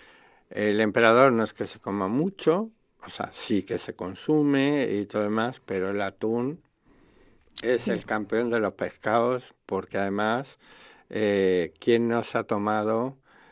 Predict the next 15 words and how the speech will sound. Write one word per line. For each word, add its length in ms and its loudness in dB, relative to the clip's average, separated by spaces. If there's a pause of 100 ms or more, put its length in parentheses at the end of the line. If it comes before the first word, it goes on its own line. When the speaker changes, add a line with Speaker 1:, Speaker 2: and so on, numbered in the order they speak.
(140)
Speaker 1:
eh, 640 2
el 180 -2
atún 380 -2
en 80 -4
la 140 -4
paella? 640 2
¿Quién 300 -8
no 140 -6
se 140 -8
ha 80 -6 (220)
tomado 300 -4
unas 240 0
latitas 600 0
de 120 0
atún? 640 2